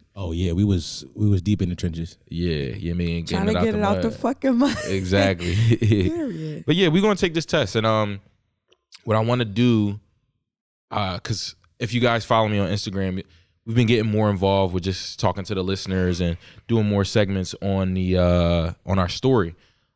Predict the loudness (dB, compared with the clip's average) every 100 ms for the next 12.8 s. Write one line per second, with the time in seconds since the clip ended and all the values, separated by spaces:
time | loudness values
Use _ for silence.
0 | -8 -2 -2 0 0 0 -2 -4 -4 -4
1 | -2 0 0 -2 -4 -2 0 0 -2 -2
2 | -2 -2 -2 0 0 0 -2 -2 -2 -4
3 | -4 -2 -4 -4 -6 -8 -12 -10 -6 -4
4 | -4 -6 -4 -2 -2 -4 -6 -8 -8 -8
5 | -6 -6 -6 -6 -2 -2 -2 -4 -4 -4
6 | -6 -12 _ -20 _ _ -2 0 0 0
7 | -2 -6 -14 _ _ _ _ -6 0 0
8 | 0 0 -2 0 0 0 -2 -14 _ _
9 | _ _ _ _ _ _ -2 0 0 -2
10 | -4 -6 -2 -2 -2 -6 -6 -2 2 2
11 | 0 -4 _ -14 -8 -2 0 0 -2 -2
12 | 0 0 2 0 0 -2 -2 -4